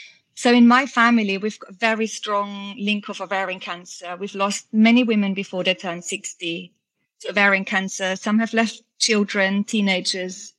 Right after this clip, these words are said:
It's so, so sad. And one auntie, my last aunt to pass, was also diagnosed with ovarian cancer.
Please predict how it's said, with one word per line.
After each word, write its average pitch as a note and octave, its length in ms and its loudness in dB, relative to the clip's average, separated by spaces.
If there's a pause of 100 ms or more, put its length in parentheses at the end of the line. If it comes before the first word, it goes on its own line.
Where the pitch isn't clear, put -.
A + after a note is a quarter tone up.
(160)
It's A3 160 -8
so, A#3 240 2
so G3+ 240 -2
sad. F3+ 440 -4 (720)
And A#3 160 0
one C4+ 200 2
auntie, G#3 800 -4 (400)
my G#3 160 2
last A3 340 2
aunt G#3 240 -4
to G#3+ 80 -12
pass, A3 380 -4
was A3 120 -12
also B3+ 280 -6
diagnosed G#3 480 -6
with F#3+ 100 -12
ovarian F#3+ 400 -4
cancer. F#3 640 -8